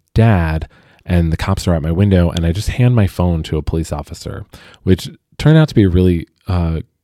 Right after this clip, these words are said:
good thing that I did at that point, because that enabled my dad to get information about what was going on besides just me crying over the phone. He was able to find out that I wasn't hurt, that I hadn't hurt anybody,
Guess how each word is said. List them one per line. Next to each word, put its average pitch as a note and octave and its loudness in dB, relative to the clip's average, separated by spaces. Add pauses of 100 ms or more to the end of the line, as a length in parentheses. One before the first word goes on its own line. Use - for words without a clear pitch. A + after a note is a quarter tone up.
(180)
good F#2 2
thing F2 -4
that A2 2
I A#2 4
did A#2+ 4
at A#2+ 2
that B2 0
point, C3 0 (560)
because F#2 4
that C#3 2
enabled G#2+ 2
my E2+ -2
dad A2+ 2 (120)
to - -6
get G#2+ 0
information A#2 0
about E2 -2
what F2+ 0
was F2 0
going E2+ -4
on - -10 (540)
besides E2+ 2
just E2+ -6
me D#2+ -6 (240)
crying D#2 -4
over D2+ -4
the D2+ -4
phone. - -14 (380)
He B2 4
was B2 4
able A#2+ 4
to B2 4
find G2 0
out G2+ 2
that E2 -2
I D#2 -6 (100)
wasn't F#2 2
hurt, G2+ -6
that D#2+ -2
I D#2 -4
hadn't F#2 -4
hurt A2 -2
anybody, A#2+ 2